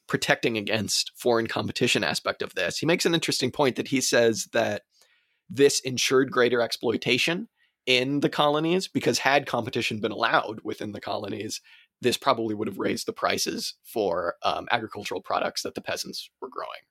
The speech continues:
right, in these colonies, which I, I thought was pretty interesting. I mean, so in more ways than one, the state, the various states involved with the colonization of Africa would be, um, ensuring the optimum conditions for African exploitation.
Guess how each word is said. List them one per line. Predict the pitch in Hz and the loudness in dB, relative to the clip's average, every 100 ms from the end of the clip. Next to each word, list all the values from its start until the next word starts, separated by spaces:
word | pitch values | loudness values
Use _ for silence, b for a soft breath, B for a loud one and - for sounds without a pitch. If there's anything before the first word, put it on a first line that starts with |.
| _ - | _ -8
right, | - - | -6 -8
in | 85 | -12
these | 76 - | -12 -12
colonies, | - - - - | -12 -14 -14 -10
which | - | 0
I, | 156 131 139 | 2 4 2
I | 127 - _ _ | 0 -4 _ _
thought | 113 - | -2 -2
was | - | -4
pretty | - 92 | -8 -8
interesting. | 92 - - - | -8 -8 -6 -4
I | - | -4
mean, | 101 101 | -4 -4
so | - 101 104 B B B B B | -2 -2 -4 B B B B B
in | 160 | 2
more | 147 156 | 4 6
ways | 143 127 - | 6 2 0
than | 117 | -4
one, | 117 117 107 | 2 2 2
the | |
state, | 101 - 110 - _ _ _ _ - | -2 0 0 -2 _ _ _ _ -16
the | 117 | -6
various | 107 117 110 110 | 2 2 2 -2
states | - 101 104 - | 0 0 -2 -4
involved | - 117 110 - | 0 2 2 -2
with | - | -8
the | - | -6
colonization | - - - - - | -6 -6 -8 -6 -6
of | - | -2
Africa | 95 - - | -2 -2 -6
would | - 110 101 | -2 -2 0
be, | 95 101 - - _ _ _ - | 0 0 -2 -6 _ _ _ -2
um, | 90 - - - - _ _ _ _ - | 0 0 -6 -10 -14 _ _ _ _ -2
ensuring | 127 - - 110 98 95 - - | 0 2 2 2 0 -2 -4 2
the | |
optimum | 107 95 - - | 2 2 -2 -10
conditions | - 170 - - | -6 -6 -6 -8
for | - - | -8 -6
African | - 240 - | -6 -10 -12
exploitation. | - - - - - - | -10 -10 -8 -8 -10 -12